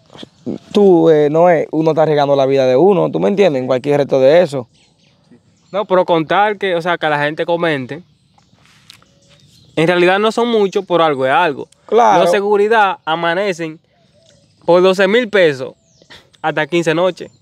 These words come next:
Speaker 1: Claro.
Speaker 2: Quince noches por, por quince mil pesos y doce mil pesos.
Speaker 1: Está bien que lo mío más riesgoso, porque lo mío, ¿tú me entiendes? Es un
Speaker 2: No, es un
Speaker 1: monte.
Speaker 2: peligro, es un peligro los dos.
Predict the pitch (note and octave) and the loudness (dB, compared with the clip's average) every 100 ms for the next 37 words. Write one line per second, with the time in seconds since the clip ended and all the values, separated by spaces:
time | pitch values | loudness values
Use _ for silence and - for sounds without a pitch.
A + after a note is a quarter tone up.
0 | _ _ _ G3+ G#3 D3+ C#3+ F3+ _ - | _ _ _ 2 2 2 -2 -6 _ -20
1 | _ G#3 B3+ A3+ A3+ A3+ G#3+ F3 E3 F3 | _ -2 -2 0 0 0 0 -2 -4 -4
2 | F3+ - F3 F3 D#3 F3 F3 G3 G#3+ A3 | -8 -4 -2 -2 -2 -2 0 -2 0 -2
3 | A3+ F3 E3+ E3 D#3+ C#3+ A2+ F#3 G3+ F#3 | 0 0 0 -2 -2 -4 0 2 2 2
4 | F#3+ F#3+ F#3 F#3 F3+ F#3 G#3 F3 D#3 D3 | 2 2 2 2 2 2 0 0 0 -2
5 | D3+ D3+ D3+ D3 _ - G3 D#3 C#3+ C3 | -4 -2 -4 -6 _ -6 -4 -2 -2 -2
6 | C#3 C#3 C#3 G3 A3+ - F3 D3+ F#3 G3 | 0 0 0 2 2 2 2 2 0 0
7 | G3+ G3+ E3+ F3 F3+ F#3 F#3 F#3+ G3 F#3+ | -2 -4 -4 -4 -6 -6 -4 -6 -6 -8
8 | E3+ D3+ F#3+ F3 A3+ - | -10 -8 -8 -6 -8 -8